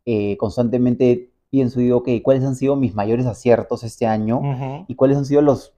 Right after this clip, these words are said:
Speaker 1: mis mayores errores?". Sea,
Speaker 2: Ujú.
Speaker 1: eh, no solamente profesionales, sino también emocionales, ¿no? O
Speaker 2: Ujú.
Speaker 1: sea, momentos en los que, créeme que no es que todo sea así, peace and love con mi equipo. A veces, en verdad, pasa que, en verdad,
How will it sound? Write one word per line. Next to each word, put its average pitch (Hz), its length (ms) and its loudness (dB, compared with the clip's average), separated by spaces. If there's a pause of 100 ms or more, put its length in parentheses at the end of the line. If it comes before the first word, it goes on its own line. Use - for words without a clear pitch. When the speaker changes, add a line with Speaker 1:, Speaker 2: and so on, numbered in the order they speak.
Speaker 1:
mis 120 320 -2
mayores 120 300 2
errores?". 120 480 4
Sea, 131 380 8
Speaker 2:
Ujú. 139 180 -4 (160)
Speaker 1:
eh, 113 240 0
no 139 120 0
solamente 143 500 0
profesionales, 113 800 -2
sino 113 200 -6
también 131 320 2
emocionales, 120 840 -4
¿no? 117 160 2
O 147 60 4
Speaker 2:
Ujú. 135 100 -4
Speaker 1:
sea, 123 280 4 (300)
momentos 127 480 2
en 131 80 2
los 123 140 0
que, 107 400 -2
créeme 127 340 4
que 120 100 -4
no 120 140 2
es 123 80 -2
que 127 120 -4
todo 123 340 4
sea 120 200 4
así, 123 200 -2
peace 123 260 -2
and 120 140 0
love 123 220 4
con 117 100 -6
mi 110 80 -4
equipo. 123 260 -6
A 113 60 -4
veces, 117 240 2
en 110 240 -4
verdad, 117 300 0 (480)
pasa 139 400 6
que, 117 140 0
en 101 120 -6
verdad, 113 240 2